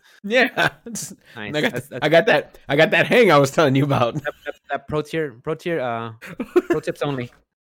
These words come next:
Speaker 1: So he
Speaker 2: Just
Speaker 1: said
Speaker 2: a
Speaker 1: you
Speaker 2: tip.
Speaker 1: were, he said you were
Speaker 2: Yeah,
Speaker 1: heavy?
Speaker 2: so they, so he told me we were heavy. I'm like, "Okay, well, so that's fine." But,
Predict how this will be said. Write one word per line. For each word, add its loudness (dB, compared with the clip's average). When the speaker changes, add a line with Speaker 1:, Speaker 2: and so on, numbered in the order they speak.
Speaker 1:
So 0
he -2
Speaker 2:
Just -6
Speaker 1:
said 0
Speaker 2:
a -4
Speaker 1:
you 0
Speaker 2:
tip. 2
Speaker 1:
were, -2
he -10
said -2
you 2
were 4
Speaker 2:
Yeah, 6
Speaker 1:
heavy? 4
Speaker 2:
so 0
they, -2
so -6
he -2
told -2
me -2
we -2
were -2
heavy. -6
I'm -10
like, -10
"Okay, -16
well, -12
so -14
that's -4
fine." -8
But, -8